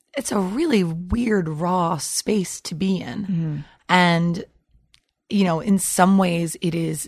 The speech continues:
Speaker 1: just delightful and luxurious and wonderful to just be like, "Oh, I'm gonna go back to the kitchen and eat whatever I
Speaker 2: <laughs>
Speaker 1: want," you know,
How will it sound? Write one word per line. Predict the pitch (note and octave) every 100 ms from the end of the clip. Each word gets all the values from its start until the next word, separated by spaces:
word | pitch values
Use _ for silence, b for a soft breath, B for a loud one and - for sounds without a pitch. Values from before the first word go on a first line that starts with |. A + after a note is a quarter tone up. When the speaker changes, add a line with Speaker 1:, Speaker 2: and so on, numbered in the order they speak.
| -
Speaker 1:
just | E3+ D#3 - - F3+
delightful | F#3+ E3 E3 D#3+ E3 - D#3 D3+ D3+
and | E3 D#3+ D#3
luxurious | D#3+ D#3 D3 D#3+ D#3 D3+ D#3 D#3 C#3+ -
and | F3+ D#3 D3
wonderful | D#3+ D#3+ D#3+ - E3+
to | D#3
just | D#3+ -
be | F3
like, | D#3+ -
"Oh, | D#4+ -
I'm | F#3
gonna | F#3 F#3+
go | G3+
back | F3+ F3 -
to | G3
the |
kitchen | G#3+ - - G#3+ F3
and | D#3+
eat | E3+ E3
whatever | G3+ G#3 G#3+
I | A#3
Speaker 2:
<laughs> | A3 -
Speaker 1:
want," | B3 E3 D#3 E3+
you | F#3
know, | F3 G#3